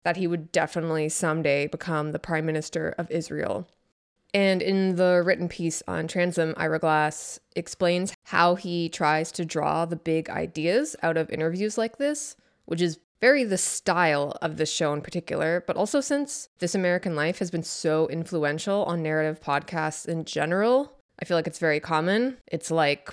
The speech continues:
plot, plot, plot, big idea, and then repeat. So Ira wants to get Adam Davidson basically to say something profound and unexpected about the human condition in relationship to this story.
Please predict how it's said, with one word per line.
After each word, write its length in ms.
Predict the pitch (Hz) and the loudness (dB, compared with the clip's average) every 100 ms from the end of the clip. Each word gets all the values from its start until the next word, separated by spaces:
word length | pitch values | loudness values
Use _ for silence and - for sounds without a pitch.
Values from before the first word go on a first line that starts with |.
| - | -6
plot, 300 | - 156 - | 2 2 2
plot, 280 | 160 147 - | -2 -2 0
plot, 540 | 247 247 247 - - | 2 2 2 -6 -4
big 240 | 170 165 147 | 0 2 2
idea, 640 | 156 165 202 214 208 202 - - - | 0 0 2 4 2 0 -6 -16 -8
and 140 | 160 | -4
then 120 | 151 | -2
repeat. 600 | 139 143 - - - - - _ _ _ | -2 -4 -8 -10 -10 -12 -16 _ _ _
So 180 | _ 175 | _ 0
Ira 360 | 175 202 233 240 | 4 6 6 4
wants 240 | 196 180 | 2 0
to 100 | - | -2
get 160 | 160 156 | 0 0
Adam 260 | 151 151 | 2 0
Davidson 840 | 151 190 196 196 - 190 180 170 170 - _ _ | 2 2 2 0 0 0 0 -2 -6 -10 _ _
basically 640 | - 196 320 392 381 349 339 | 2 4 4 0 2 2 2
to 140 | 311 | 2
say 380 | 254 - 208 220 | 0 2 2 2
something 580 | 220 220 214 208 196 190 | 2 0 0 0 -2 -2
profound 840 | - 196 - - 180 196 196 185 175 | -4 -6 -4 2 4 4 4 2 -2
and 240 | 165 160 | -4 -2
unexpected 840 | 175 180 - - 175 175 190 170 165 | 0 0 -2 -4 -4 -2 2 2 4
about 240 | 165 - | 0 0
the 60 | 170 | -2
human 300 | 185 175 170 | 0 -2 -2
condition 680 | 175 165 165 165 151 147 170 _ _ _ _ _ - | 0 0 0 -2 -2 -4 -6 _ _ _ _ _ 0
in 200 | 190 190 | 2 4
relationship 640 | 185 170 170 170 180 160 | 6 4 4 0 0 0
to 120 | - | -2
this 200 | 156 147 | -2 -2
story. 640 | - - 143 - - 180 | -4 -6 -4 -4 -6 -10